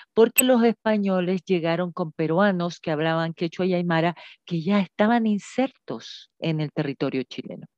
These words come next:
Entonces, esas lenguas se volvieron las lengua-, lenguas francas,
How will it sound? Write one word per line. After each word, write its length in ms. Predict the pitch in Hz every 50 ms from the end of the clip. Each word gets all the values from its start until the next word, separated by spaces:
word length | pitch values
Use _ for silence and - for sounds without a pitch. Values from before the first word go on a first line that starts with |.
| - _ - - -
Entonces, 340 | - 175 185 175 - - 185 - - - - - -
esas 300 | - 220 - - 226 214
lenguas 360 | 214 202 208 202 220 214 196
se 100 | - 214
volvieron 400 | 175 175 165 160 175 175 185 185
las 160 | 190 175 160
lengua-, 460 | 175 170 170 165 170 165 170 175 - -
lenguas 420 | 185 180 180 180 175 180 175 -
francas, 680 | - - 185 180 165 143 - - 120 120 - - -